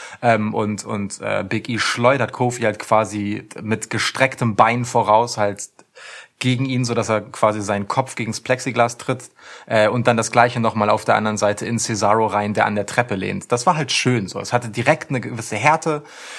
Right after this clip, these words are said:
Das ging gut zur Sache und, äh, war dann auch nicht zu lang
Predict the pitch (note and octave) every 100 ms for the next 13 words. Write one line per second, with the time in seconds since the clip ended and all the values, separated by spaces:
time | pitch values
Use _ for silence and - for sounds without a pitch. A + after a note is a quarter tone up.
0 | - - G#2+ - B2+ B2 D3 - A#2+ B2
1 | B2 C3 B2 B2+ B2+ A2 G2+ A#2 G#2 A2
2 | G2+ A#2 D#3+ C#3+ C3+ - - _ A#2 C#3
3 | - - - G#2+ D3+ G#3+